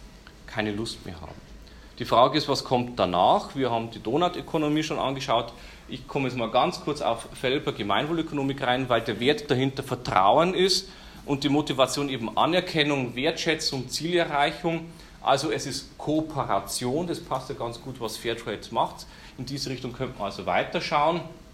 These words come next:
mit dem Ergebnis eben gemeinsame Ergebnisse zu erreichen, um die Wünsche der Einzelnen zu realisieren.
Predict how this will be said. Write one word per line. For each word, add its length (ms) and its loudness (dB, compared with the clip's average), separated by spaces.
mit 220 2
dem 80 -2
Ergebnis 720 2
eben 400 2
gemeinsame 840 2
Ergebnisse 580 -6
zu 120 -6
erreichen, 460 -2
um 220 -6
die 260 -8
Wünsche 420 0
der 180 -2
Einzelnen 580 -2
zu 420 0
realisieren. 800 0